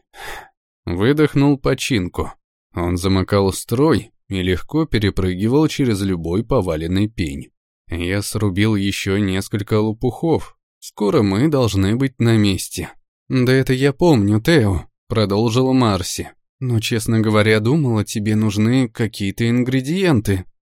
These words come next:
Думала, ты объяснишь, что мы ищем, и отправишь несколько групп, чтобы ускорить поиски. А ты оставил матросов с Бергом на корабле,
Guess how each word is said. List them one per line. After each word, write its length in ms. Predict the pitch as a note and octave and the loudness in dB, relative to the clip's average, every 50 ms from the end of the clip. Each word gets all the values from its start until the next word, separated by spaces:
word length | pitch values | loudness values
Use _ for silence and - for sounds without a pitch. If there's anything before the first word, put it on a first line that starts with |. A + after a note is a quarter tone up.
| _ _ _ _ _ - | _ _ _ _ _ -4
Думала, 480 | A2 G#2+ G2+ A2 G#2+ A2 A2 A2 A2 | -2 0 2 2 4 4 4 2 2
ты 120 | A2 - A2+ | 2 2 0
объяснишь, 720 | A2 G#2+ A2 A2 A2 A2 - B2+ C3+ E3 F3 - - _ _ _ | 0 0 0 -2 -2 -2 0 0 0 0 0 -2 -8 _ _ _
что 400 | - - - - - G#2 G#2+ C3 | -14 -14 -10 -4 0 0 2 2
мы 340 | D#3 D#3 D#3+ E3 E3+ D#3 - | 2 0 0 2 2 0 0
ищем, 400 | - - - - G#2+ G2 F#2 _ _ _ _ _ _ - | 0 -2 -2 0 0 -2 -2 _ _ _ _ _ _ -8
и 80 | E3+ F3 | -6 -4
отправишь 640 | E3+ D#3+ - - - A2+ G#2+ G#2+ A2+ A#2+ - - | -4 -6 -6 -4 0 2 2 2 2 0 -2 -2
несколько 560 | A2 G#2 G#2 G2+ - - B2 A2 G#2+ - A2 | 0 0 0 0 0 -2 -2 -2 0 0 0
групп, 400 | G2 G2 G#2 A2+ C#3+ F3+ - - - - - - _ | 0 0 0 0 0 0 0 -2 -4 -4 -6 -14 _
чтобы 380 | - - - - - C3+ B2 A#2 | -16 -12 -6 -4 -2 0 0 0
ускорить 760 | A2 G#2 - - - G#2 G2 G2 G2 G2 B2+ C3+ - - - | 0 0 -2 -4 -6 -4 -2 0 0 0 -2 -2 -4 -8 -4
поиски. 600 | - F3+ D3 A2 G2 - - - - G2+ F#2+ - - - _ _ _ _ _ _ - | 0 0 2 2 0 -2 -4 -6 -4 -4 -4 -6 -8 -20 _ _ _ _ _ _ -4
А 140 | G2+ F#2 | -4 -4
ты 160 | F2+ - G2+ A#2 | 0 0 0 0
оставил 440 | D3+ - - - F3 E3+ F3 E3+ | 0 -2 -2 -4 -2 0 0 0
матросов 600 | D3 C3 A#2 A2+ - G#2+ G#2+ A2+ C3 - - D3+ C#3+ | 2 2 0 0 0 0 0 0 0 0 -2 -4 -4
с 80 | B2 | -4
Бергом 460 | G2 F#2 F#2+ F#2+ F#2+ G2 G2 A2 A2+ A#2 | -4 -2 -2 -2 0 0 0 0 0 0
на 100 | B2+ B2+ | 0 -2
корабле, 640 | - C#3 C#3 D3+ D3+ C#3+ A2+ G#2 G2 G2+ A2 A2+ | -2 0 0 2 2 2 2 2 2 0 0 -4